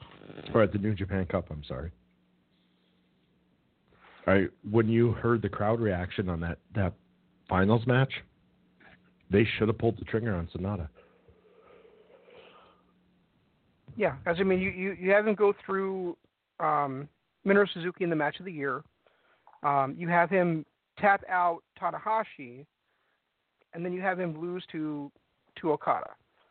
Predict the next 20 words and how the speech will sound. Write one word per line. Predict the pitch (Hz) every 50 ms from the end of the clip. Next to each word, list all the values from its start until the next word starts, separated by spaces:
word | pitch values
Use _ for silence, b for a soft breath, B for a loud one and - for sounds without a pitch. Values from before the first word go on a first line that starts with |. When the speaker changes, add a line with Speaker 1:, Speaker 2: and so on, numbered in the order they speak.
| _ _ _ _ _ _ _
Speaker 2:
Um, | - 175 175 170 165
I | 208 208
don't | 226 285 330
have | 330
a | 254
problem | 202 - 240 247
with | 226 180
him | 196 175
losing | 170 185 170 175 160
to | 151 143
Okada, | 127 - - 196 190 170 139 123 135
obviously. | 147 147 143 143 117 - - - - - 92 95 - _ -
I | 175
mean, | 165 165 160 160
anybody | 185 196 196 202 170 170
losing | 165 175 170 175 170
to | 156 151 139
Okada | 135 135 - - 180 170 160 143 139 139 139 -
is | 151 143 139 135
really, | 160 170 175 165 156 147 143 131 131